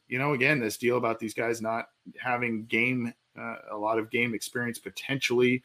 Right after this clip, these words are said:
in the preseason, and they, you know, are kinda catching up, and, you know, their body's kinda getting used to some of these,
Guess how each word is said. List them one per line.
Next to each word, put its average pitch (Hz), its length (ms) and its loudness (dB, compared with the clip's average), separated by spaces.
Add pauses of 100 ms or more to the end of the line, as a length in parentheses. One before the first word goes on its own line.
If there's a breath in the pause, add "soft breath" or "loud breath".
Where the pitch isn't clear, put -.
(220 soft breath)
in 131 80 0
the 117 80 0
preseason, 117 800 0 (160)
and 101 500 0 (920)
they, 113 480 6 (840)
you 107 140 2
know, 104 120 4
are 104 120 4
kinda 104 480 4
catching 139 460 4
up, 120 260 6
and, 95 240 0 (340 soft breath)
you 117 80 0
know, 95 320 0
their 123 80 2
body's 113 420 6
kinda 113 260 0
getting 110 260 2
used 113 300 0
to 104 220 6
some 104 200 -2
of 104 40 -2
these, 101 420 0